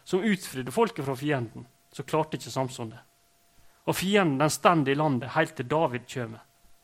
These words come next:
lenge senere. Han ser ei dame i Timna, ei filisterdame, som han liker. Og så går han hjem igjen til foreldra, og så sier han, «Ho», sier til far sin, «Ho skal jeg ha som kone.»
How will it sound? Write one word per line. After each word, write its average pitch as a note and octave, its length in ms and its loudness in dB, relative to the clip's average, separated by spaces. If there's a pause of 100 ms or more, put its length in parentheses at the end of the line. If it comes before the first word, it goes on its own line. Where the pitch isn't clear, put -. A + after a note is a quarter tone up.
(140)
lenge C#3 420 -2
senere. B2+ 400 -6 (2250)
Han G3+ 80 4
ser G3 460 4 (240)
ei F3+ 100 4
dame E3+ 380 4 (180)
i C#3+ 60 -8
Timna, A#2+ 400 0 (320)
ei D3 80 -2
filisterdame, A#2+ 720 -2 (420)
som D3+ 180 -2
han C3 120 2
liker. - 340 -8 (2750)
Og F3+ 120 -2
så A3+ 100 0
går A3 240 8
han G#3+ 80 4
hjem F#3+ 180 6
igjen C#3+ 160 2
til D3 120 0
foreldra, D3 360 4
og A#2 80 -4
så C3+ 80 -8
sier B2+ 240 0
han, A2+ 120 -6 (260)
«Ho», A#3+ 160 4 (720)
sier E3 160 -6
til D3+ 120 -6
far C#3+ 180 4
sin, C3 100 0
«Ho A3+ 140 2 (260)
skal - 160 -4
jeg D3+ 60 2
ha D#3 100 6
som C3 240 0
kone.» C3 280 -4